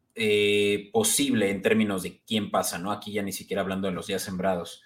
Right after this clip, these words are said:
A lo menos posible, Packers lo tiene más fácil, ¿no? Tiene que ganar.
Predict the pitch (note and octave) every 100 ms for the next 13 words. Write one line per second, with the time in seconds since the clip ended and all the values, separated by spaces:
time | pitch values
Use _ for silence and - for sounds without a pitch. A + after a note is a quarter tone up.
0 | - - F#2+ A2 B2+ B2 G#2 C#3 D#3 E3
1 | F3+ - _ _ _ _ - A#2 A#2 G#2+
2 | F#2+ G2 G2 F2+ - F2+ F2 G#2 B2 A#2
3 | A#2 F#2+ E2 D#2 -